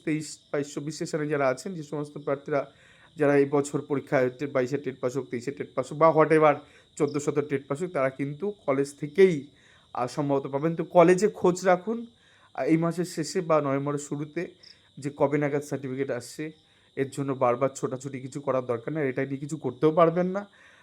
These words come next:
তো মাথা ঠান্ডা রাখুন। এখন কাজ হচ্ছে পড়াশোনায় মনোনিবেশ করুন,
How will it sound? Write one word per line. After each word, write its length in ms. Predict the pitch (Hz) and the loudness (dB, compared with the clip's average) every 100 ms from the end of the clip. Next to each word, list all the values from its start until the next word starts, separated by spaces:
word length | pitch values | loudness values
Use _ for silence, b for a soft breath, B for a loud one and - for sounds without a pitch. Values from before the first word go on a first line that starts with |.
| b | b
তো 80 | - | -4
মাথা 300 | 143 147 165 | 2 2 2
ঠান্ডা 320 | 180 202 196 | 0 0 4
রাখুন। 400 | 202 196 202 214 196 - - - | 4 2 0 -6 -10 -16 -18 -4
এখন 300 | 156 156 208 | -2 0 -2
কাজ 200 | 202 180 | 2 2
হচ্ছে 180 | 170 214 | 2 -4
পড়াশোনায় 520 | - 143 147 165 175 | -2 0 -2 -4 -6
মনোনিবেশ 460 | 143 135 143 147 147 | -6 -4 -4 -4 -8
করুন, 320 | - 120 113 | -10 -10 -10